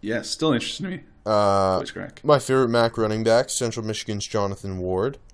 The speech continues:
Speaker 1: <laughs> Agreed.
Speaker 2: And then T C U running back, Siwu Alunula. Wow, I can't say it.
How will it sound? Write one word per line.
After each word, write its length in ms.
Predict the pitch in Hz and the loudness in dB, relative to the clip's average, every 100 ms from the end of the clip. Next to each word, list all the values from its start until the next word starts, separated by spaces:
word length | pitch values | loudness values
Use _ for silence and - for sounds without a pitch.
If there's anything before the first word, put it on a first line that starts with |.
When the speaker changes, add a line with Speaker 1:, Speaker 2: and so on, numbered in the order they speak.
| - - _ - - | -20 -20 _ -16 -10
Speaker 1:
<laughs> 440 | - - - - | -10 -10 -20 -20
Agreed. 420 | 147 107 104 196 - - _ - 127 | -12 -8 -6 -6 -10 -20 _ -6 0
Speaker 2:
And 80 | |
then 160 | 143 143 | 2 2
T 220 | - 160 | 0 -2
C 180 | 165 165 | -2 -2
U 180 | 170 170 | 0 2
running 180 | 139 113 | 2 4
back, 220 | 117 120 | 4 2
Siwu 760 | - - 143 131 131 127 123 - - | -2 -4 -4 -4 -2 -2 -4 -4 -2
Alunula. 1080 | 110 113 110 110 120 139 113 85 85 87 87 | 0 0 -4 -4 -4 -4 -2 -2 -2 -6 -6
Wow, 320 | - - - | -8 -10 -14
I 40 | - | -16
can't 140 | - - | -18 -16
say 120 | - | -14
it. 140 | - | -14